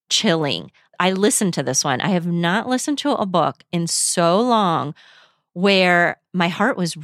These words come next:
racing. It was like I was watching the movie where you knew, like, I was like, "Oh no, no, no, no.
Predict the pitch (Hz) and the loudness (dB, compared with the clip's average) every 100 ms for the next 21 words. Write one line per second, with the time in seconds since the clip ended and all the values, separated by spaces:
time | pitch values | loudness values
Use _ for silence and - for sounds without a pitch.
0 | 147 165 175 160 190 - 151 82 65 - | -14 -4 0 2 0 -2 -2 -4 -6 -8
1 | - 247 254 208 202 180 170 165 160 - | -2 0 0 0 0 0 -2 0 0 0
2 | 240 214 175 165 190 220 233 - _ _ | 0 0 0 -2 -2 -2 -4 -8 _ _
3 | _ - 175 180 175 170 165 160 160 - | _ -14 -6 0 0 0 -2 -4 -4 -8
4 | _ - 185 208 170 180 208 208 - _ | _ -10 -2 -2 0 0 2 0 -4 _
5 | _ _ _ _ - 170 156 _ 165 175 | _ _ _ _ -4 -2 -2 _ -2 -2
6 | 175 170 143 - 175 180 147 117 - 170 | 0 -2 -2 0 2 2 0 -2 -4 -2
7 | 175 165 151 143 | -2 -2 -2 -4